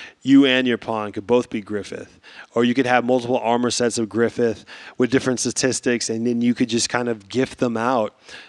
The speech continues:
to other pawns from other players. So it's a very, it's a very interesting, um, uh, notion.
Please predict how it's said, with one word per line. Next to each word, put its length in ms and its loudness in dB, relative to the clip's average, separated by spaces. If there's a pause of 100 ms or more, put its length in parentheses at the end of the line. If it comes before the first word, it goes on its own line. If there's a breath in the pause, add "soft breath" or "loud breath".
to 640 4
other 280 6
pawns 480 -4
from 160 -4
other 200 2
players. 580 -14 (500 loud breath)
So 420 6 (320 loud breath)
it's 200 2
a 40 2
very, 960 0 (1500 soft breath)
it's 160 -4
a 60 0
very 320 4
interesting, 920 -4
um, 480 -12 (680 loud breath)
uh, 360 -12 (920)
notion. 720 0